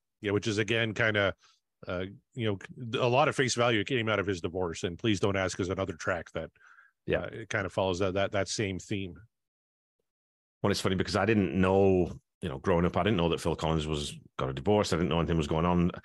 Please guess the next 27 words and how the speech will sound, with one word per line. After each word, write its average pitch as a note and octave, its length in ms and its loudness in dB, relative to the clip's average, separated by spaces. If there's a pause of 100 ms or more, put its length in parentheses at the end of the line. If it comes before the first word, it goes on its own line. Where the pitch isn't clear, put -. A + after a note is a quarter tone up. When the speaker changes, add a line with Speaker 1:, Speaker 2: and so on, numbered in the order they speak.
(300)
Speaker 2:
And F2+ 120 0
when G2 100 4
you G2 60 4
listen A2+ 160 2
to A2+ 60 4
Face F#2 260 0
Value F#2 580 2
retrospectively, F#2+ 720 -2
once F2+ 180 -2
you G2 60 0
know, F#2+ 120 4
that's E2+ 140 0
like, E2 180 0 (360)
"Holy - 180 2
shit, G#2 280 2
yeah, F#2 180 4
this, - 300 0 (180)
this C#3 140 -4
guy's D2+ 340 0
in C#2+ 240 -2
pain, F#2 400 -2
man. D2 180 -2
Like, F#2 120 2
this B2+ 140 2
guy's G#2+ 200 -2
in C#2 140 -8
trouble." F2 380 -2